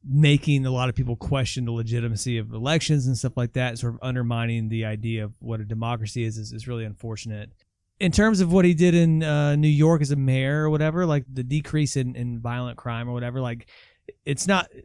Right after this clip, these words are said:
like, I think he had something to do with that, obviously. <clears throat> I'm not trying to totally diminish his reputation there. But again, like, I was trying to point out that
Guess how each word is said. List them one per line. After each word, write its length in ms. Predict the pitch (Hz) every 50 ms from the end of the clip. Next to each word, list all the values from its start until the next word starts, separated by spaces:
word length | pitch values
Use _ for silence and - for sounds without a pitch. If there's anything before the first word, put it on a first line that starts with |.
| _ -
like, 160 | 143 147 147
I 100 | 151 156
think 160 | 185 208 175
he 200 | 175 170 165 147
had 260 | 147 139 139 139 139 - _
something 480 | 131 - - 170 175 151 160 156 139 123 - _ _ _ _ _ - - -
to 120 | - 143
do 240 | 139 123 110 139 135
with 140 | 123 113 110
that, 300 | 117 110 110 113 135 - _ _
obviously. 640 | - 131 127 127 127 120 - 127 120 117 123 127 _ _
<clears throat> 40 |
I'm 300 | - 180 214 180 160 156
not 160 | 165 160 151 -
trying 260 | - 156 156 143 131
to 60 | 127
totally 300 | - 143 151 151 147 135
diminish 420 | 127 127 127 139 135 135 131 120
his 280 | - 135 127 117 - - -
reputation 560 | 123 120 113 117 - - 123 123 107 107 110
there. 260 | 110 107 107 107 104 - - _ - -
But 80 | 135
again, 260 | 151 151 151 165 156
like, 140 | 143 139 123
I 80 | 131 135
was 120 | 135 123
trying 220 | - - 147 143 120
to 80 | -
point 200 | - 143 139 131
out 180 | 127 123 123 120
that 160 | - 127 120